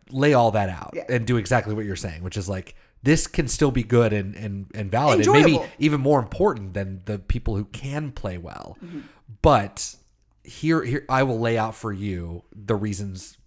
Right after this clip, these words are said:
Speaker 1: because I do have an ear for musicianship
Speaker 2: Right.
Speaker 1: and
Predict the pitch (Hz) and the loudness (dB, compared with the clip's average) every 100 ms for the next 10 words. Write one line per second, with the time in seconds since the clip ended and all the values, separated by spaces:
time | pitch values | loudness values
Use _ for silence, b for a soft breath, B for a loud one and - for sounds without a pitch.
0 | _ _ - - 117 120 104 123 113 110 | _ _ -4 0 0 0 0 2 2 -2
1 | 104 92 - 101 95 B B B B - | -4 -6 -8 -8 -8 B B B B -14
2 | 85 95 101 95 107 95 - - - 90 | -10 -8 -8 -6 -6 -4 -6 -10 -10 -8
3 | 87 85 | -6 -8